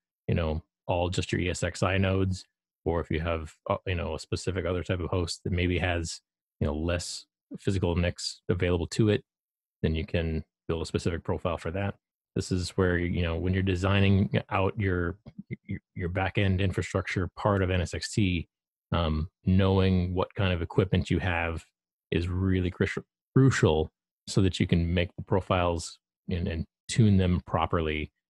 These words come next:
so that things, you know, you don't have problems later on. This is some of the, the ground, ground wa-,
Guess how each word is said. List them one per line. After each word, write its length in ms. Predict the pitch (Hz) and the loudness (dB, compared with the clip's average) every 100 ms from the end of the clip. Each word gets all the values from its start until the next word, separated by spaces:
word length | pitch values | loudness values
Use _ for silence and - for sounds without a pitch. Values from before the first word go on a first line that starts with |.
| _ _ | _ _
so 120 | 98 | -4
that 140 | 85 | -2
things, 460 | 90 85 80 - - | 0 0 -2 -8 -8
you 100 | 87 | -6
know, 80 | 85 | -4
you 120 | 78 | -4
don't 160 | 82 - | -4 -4
have 180 | 85 82 82 - - | -4 -6 -10 -14 -4
problems 380 | 90 85 80 | -2 -2 -4
later 280 | 85 80 78 | -6 -4 -4
on. 220 | 80 78 | -6 -6
This 140 | 82 - | -8 -8
is 100 | 85 | -4
some 120 | 95 | -4
of 100 | 87 | -2
the, 240 | 85 76 - _ _ _ _ | -4 -6 -8 _ _ _ _
the 60 | 87 | -4
ground, 480 | 90 90 87 90 - _ _ _ _ _ _ - - | 0 0 2 0 -2 _ _ _ _ _ _ -8 -4
ground 380 | 117 107 107 101 | 0 4 6 4
wa-, 200 | 98 98 | 2 0